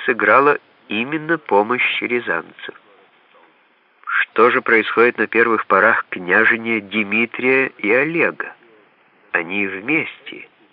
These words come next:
и у того, и у другого одни и те же враги, против которых они выступают рука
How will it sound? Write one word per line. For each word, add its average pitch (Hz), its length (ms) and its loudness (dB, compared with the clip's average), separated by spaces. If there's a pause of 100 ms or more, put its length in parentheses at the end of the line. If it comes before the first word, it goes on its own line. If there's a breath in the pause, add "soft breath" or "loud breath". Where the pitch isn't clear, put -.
(340)
и 82 100 -4
у 80 100 -4
того, 92 300 2
и 101 60 0
у 98 120 -4
другого 98 480 4
одни 101 280 0
и - 20 -6
те 113 200 0
же 110 140 0
враги, 98 540 -4 (420 loud breath)
против 92 300 -2
которых 92 400 0
они 95 260 -2
выступают 98 600 -2
рука 101 300 -2